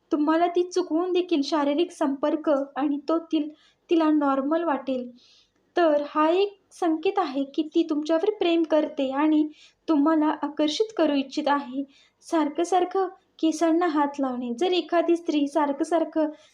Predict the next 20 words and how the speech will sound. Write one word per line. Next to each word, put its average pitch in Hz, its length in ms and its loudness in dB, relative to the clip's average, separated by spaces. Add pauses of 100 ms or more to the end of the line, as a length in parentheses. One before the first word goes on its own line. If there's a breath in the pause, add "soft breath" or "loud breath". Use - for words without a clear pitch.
तिचे 370 160 2
केस 320 440 0
व्यवस्थित 294 460 0 (100)
करण्याचा 285 400 2
प्रयत्न 311 520 0
करते, 302 400 -2
तेव्हा 262 440 -2 (480 loud breath)
हा 285 100 2
पण 320 240 0
एक 381 100 -4
संकेत 349 460 0
आहे 294 200 -2
की 302 160 -4
ती 302 260 -2
तुम्हाला 311 340 0
पसंत 302 520 -2
करते 254 360 -4 (400 loud breath)
आणि 392 240 2
तुम्हाला 381 320 2
आकर्षित 320 440 0